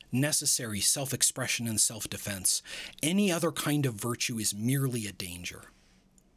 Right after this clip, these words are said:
Whatever is not a condition of our life harms it. A virtue that is prompted solely by a feeling of respect for the concept of virtue, as Kant would have it, is harmful. Virtue,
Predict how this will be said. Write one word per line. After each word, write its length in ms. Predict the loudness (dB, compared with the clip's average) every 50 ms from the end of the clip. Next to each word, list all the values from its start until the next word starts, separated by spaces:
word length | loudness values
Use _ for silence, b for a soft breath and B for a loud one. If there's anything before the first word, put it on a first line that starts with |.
| b b b b b b b b b b b b b b b _
Whatever 420 | -6 -2 -2 0 0 0 2 2 4
is 160 | 4 4 2
not 400 | 2 2 2 4 4 2 0 -2 -4
a 80 | -6 -6
condition 500 | -2 0 0 0 2 2 0 0 0 -2
of 120 | -2 -2
our 160 | -2 -2 -2
life 460 | -2 -4 -4 -4 -4 -6 -8 -10 -12 -14 -18 _ _ _ _
harms 500 | -8 -6 -4 -2 -2 -2 0 0 0 -2
it. 220 | -2 -4 -10 -12 B B B B B
A 80 | -4 -4
virtue 420 | -2 0 0 0 2 0 0 0
that 160 | 2 2 2 2
is 120 | 0 0
prompted 480 | -2 -2 -2 0 0 0 0 0 0 2
solely 460 | 2 2 2 2 4 4 4 4 4
by 160 | 2 0 -2
a 60 | -2
feeling 380 | -4 -2 0 2 2 4 2 0
of 140 | 0 -2 -2
respect 480 | 0 2 2 0 0 -4 -6 -6 -6
for 120 | -6 -6 -6
the 80 | -6
concept 520 | -6 -4 -4 -2 0 0 0 -2 -4 -6 -8
of 80 | -6
virtue, 560 | -6 -6 -6 -4 -4 -2 -2 0 0 0 0 -2
as 160 | -2 -2 -2
Kant 380 | -2 -2 -2 -2 -2 -2 -2 -4
would 120 | -8 -8
have 260 | -8 -8 -8 -8 -10 -10
it, 160 | -12 -12 b b b b b b b b b b b b b b -4
is 140 | -2 -2 -2
harmful. 600 | 0 0 0 2 2 2 0 -4 -8 -12 -16 -20 _ _ _ B B B B B B B B B B B B B
Virtue, 600 | -8 -4 -2 0 0 0 0 -2 -2 -4 -8 -14